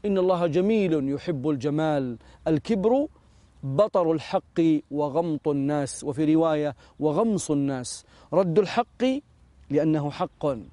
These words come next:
وغمص الناس أي احتقار الناس والسخرية منهم والتعالي عليهم. والخيلاء والكبر ليس للبشر، الكبرياء والعظمة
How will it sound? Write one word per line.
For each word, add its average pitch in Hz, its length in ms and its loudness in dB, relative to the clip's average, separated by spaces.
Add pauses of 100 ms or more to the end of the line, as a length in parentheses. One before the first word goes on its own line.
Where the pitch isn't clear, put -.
(500)
وغمص 180 440 2
الناس 214 480 2
أي 175 180 0
احتقار 185 840 0
الناس 165 640 -2 (240)
والسخرية 170 580 0
منهم 151 400 -2 (200)
والتعالي 185 760 2
عليهم. 127 840 -2 (960)
والخيلاء 156 920 2 (480)
والكبر 160 760 0 (200)
ليس 247 300 2
للبشر، 151 680 0 (460)
الكبرياء 156 1000 0 (120)
والعظمة 156 920 0